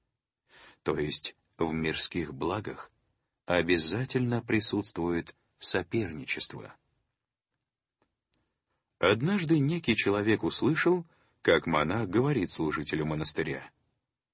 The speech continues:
«Какой же ты слабой веры и беспечный в отношении добра человек! Ты будто хочешь с помощью этой работы обрести что-то мирское,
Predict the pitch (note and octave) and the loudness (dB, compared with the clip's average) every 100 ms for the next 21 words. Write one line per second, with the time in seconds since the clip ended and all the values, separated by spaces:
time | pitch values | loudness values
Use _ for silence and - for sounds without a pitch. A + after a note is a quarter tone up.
0 | _ _ _ _ _ _ - F#2+ - G#3+ | _ _ _ _ _ _ 2 2 4 2
1 | F3+ D#3 D3+ D3+ - C3 C#3 G2+ F2+ E2+ | 4 2 2 2 4 4 4 4 4 4
2 | E3+ F3 E3+ D3 - - _ E3+ D3+ D3 | 2 4 2 0 -6 -20 _ 0 4 4
3 | C#3 - F3+ - D3+ C#3+ C#3+ B2 A#2 C3 | 2 4 2 4 2 4 4 4 4 6
4 | A#2 G#2 F#2 F2 E2 F2 E2+ - D2+ C#2+ | 6 4 4 4 4 4 2 2 -2 -4
5 | C#2+ - - _ _ _ _ _ _ _ | -8 -12 -20 _ _ _ _ _ _ _
6 | _ _ - _ G2+ E2+ F#2+ - G#2 - | _ _ -20 _ 6 8 6 4 2 4
7 | G2+ G#2 G#2 - G2+ G2 F2+ - G2 - | 2 4 2 2 2 4 4 6 4 6
8 | G#2 G2 F#2+ F2+ E2 C3+ C3 E2 - - | 2 6 4 4 4 2 4 0 0 -20
9 | - _ A#2+ G#2+ A2+ - C#3 B2+ B2+ B2 | -20 _ 2 6 4 4 2 4 4 4
10 | A#2 A#2 - - D#3 F#2 D2 | 4 4 0 2 4 4 0